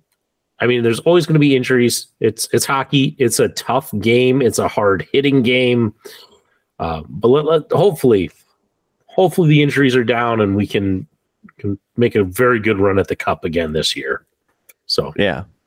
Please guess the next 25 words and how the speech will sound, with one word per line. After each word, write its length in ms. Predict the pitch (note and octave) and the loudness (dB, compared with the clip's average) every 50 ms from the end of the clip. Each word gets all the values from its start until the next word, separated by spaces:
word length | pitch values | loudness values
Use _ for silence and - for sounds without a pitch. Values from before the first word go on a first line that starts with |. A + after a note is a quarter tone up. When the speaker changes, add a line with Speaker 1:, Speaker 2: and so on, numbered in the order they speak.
| _ - - - - - _ _ _ _ _ - | _ -20 -20 -20 -20 -20 _ _ _ _ _ -10
Speaker 2:
'cause, 400 | - A#2 A2+ A2 G2+ F#2+ - - | -6 -4 -4 -4 -4 -6 -4 -2
uh, 540 | A2 G#2 G#2+ G#2+ G#2 G2+ G2 G2 G2 F#2+ - - | 0 2 4 4 4 4 4 4 2 2 0 0
Avs 420 | - D3+ D#3+ E3+ E3 D3+ B2 A2 - | -2 0 0 2 0 0 -2 -4 -4
beat 200 | E3+ E3+ D3 C3 | -4 -4 -4 -4
the 80 | - | -6
Kraken 560 | - - - F#3+ F#3 E3 D#3+ - F3+ E3 D#3 | -8 -4 -4 -2 -2 -2 -4 -4 -6 -6 -6
four 260 | C3+ - D#3 E3 D#3+ D#3 | -6 -6 -4 -2 0 0
to 80 | D3+ | 0
one, 380 | D3+ E3 F3+ G3 B3+ D4+ F4 C#4 | -2 -2 -2 0 0 0 -2 -2
and 120 | E3+ B2+ | -2 0
then 260 | A2+ A2 G#2+ G#2+ G#2+ G#2 | 0 0 0 0 0 -2
a 40 | G2+ | -4
four 340 | - - D3 C#3 B2+ A#2+ | -4 -2 0 0 2 2
nothing 380 | A2 A2+ A#2+ B2 A2 - A#2 G#2 G2 | 0 0 -2 -2 -2 -4 -6 -4 -4
victory 400 | A2+ A#2 G#2+ - G#2+ G#2 G2+ F2+ | -4 -4 -4 -6 -8 -10 -8 -6
last 420 | F2+ G2 G#2 A2+ A2 G2 - - | -4 -2 -2 -2 -2 -2 -6 -10
night. 380 | A2 A2 G#2+ G#2+ A2 G#2 - - | -10 -8 -6 -6 -8 -10 -12 -16
So 460 | - - A2 G#2 G2+ F#2 F2+ F2 E2+ - _ _ _ _ _ _ _ _ _ _ _ _ _ _ _ _ _ _ _ _ _ _ _ _ - - - _ _ _ _ _ _ - - - - | -10 -6 -2 -2 0 0 -2 -4 -6 -12 _ _ _ _ _ _ _ _ _ _ _ _ _ _ _ _ _ _ _ _ _ _ _ _ -20 -20 -20 _ _ _ _ _ _ -20 -20 -18 -10
happy 340 | - A#2 A#2 A2+ - - G#2+ | -8 -6 -6 -6 -4 -6 -6
to 100 | F#2+ G2 | -6 -6
see 420 | - - - A#2+ A2+ G2+ G2 F#2+ F#2 | -8 -8 -6 -4 -2 -2 0 -2 -2
and 120 | F2 E2+ | -4 -6
hear 560 | D#2 D#2 A#2+ A#2 A2+ G#2 G2+ F#2+ F#2 F2+ - _ _ _ _ _ _ _ _ _ _ _ _ _ - | -6 -4 -2 0 0 0 0 -2 -4 -6 -10 _ _ _ _ _ _ _ _ _ _ _ _ _ -4
about, 600 | C#3 C#3 C3 C3+ D3+ C#3+ C#3+ C3+ C#3 - _ - | -2 -2 0 0 0 0 0 0 -4 -6 _ 0
uh, 300 | D3+ C#3 C3+ C3+ C3+ C3+ | 2 2 4 2 2 0